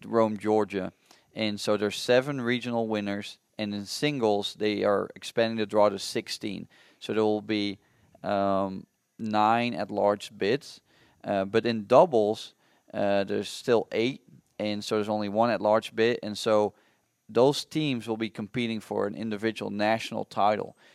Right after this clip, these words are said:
And then at that same place at the same time, um, Division two is there, Division three, and junior college is there.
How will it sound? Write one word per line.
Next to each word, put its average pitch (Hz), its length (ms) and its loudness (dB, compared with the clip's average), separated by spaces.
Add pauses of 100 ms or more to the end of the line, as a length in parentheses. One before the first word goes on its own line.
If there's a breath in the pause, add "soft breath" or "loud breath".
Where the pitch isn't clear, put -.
(140)
And 117 100 -2
then 117 100 2
at 107 140 2
that 113 160 -2
same 135 340 0
place 120 360 2
at 98 60 -14
the - 100 -14
same 113 320 -2
time, 104 420 2 (420 soft breath)
um, 98 580 -2
Division 110 380 -2
two 127 240 -2
is 135 120 -2
there, 139 380 0
Division 107 420 -4
three, 123 360 -4
and 113 180 -4
junior 113 320 -4
college 101 420 -4
is 98 120 -12
there. - 260 -6